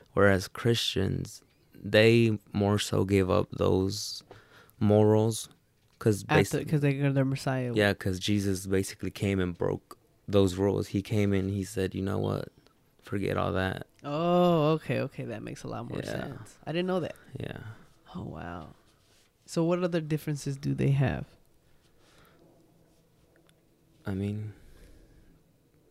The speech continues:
Speaker 1: it's just Jesus is the main thing.
Speaker 2: Jesus, that's really the ma-, the, the
Speaker 1: Jews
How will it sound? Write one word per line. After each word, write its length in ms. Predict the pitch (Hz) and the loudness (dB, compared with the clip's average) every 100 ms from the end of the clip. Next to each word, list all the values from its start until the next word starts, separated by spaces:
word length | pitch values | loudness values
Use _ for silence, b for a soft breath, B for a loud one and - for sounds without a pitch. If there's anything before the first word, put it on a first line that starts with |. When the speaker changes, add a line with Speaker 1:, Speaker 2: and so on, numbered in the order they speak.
| _ _ _ - B B B B _ _ _ _ - | _ _ _ -8 B B B B _ _ _ _ 0
Speaker 1:
it's 200 | 113 - | 0 0
just 300 | 135 - - b b b 123 113 | -6 -6 -12 b b b -18 -14
Jesus 460 | - 95 131 123 117 | -4 -2 0 -4 -4
is 140 | 117 | -6
the 80 | 117 | -4
main 220 | 113 117 | -4 -6
thing. 340 | - 139 131 98 b b _ - | -6 -6 -6 -10 b b _ -6
Speaker 2:
Jesus, 360 | 143 139 139 - | -4 -2 -4 -2
that's 360 | 143 139 139 | 2 2 0
really 340 | 143 143 147 147 | 0 2 4 2
the 120 | 135 | 0
ma-, 180 | 135 135 | 0 -2
the, 60 | - | -2
the 120 | 123 | -2
Speaker 1:
Jews 400 | 123 110 131 | 4 6 6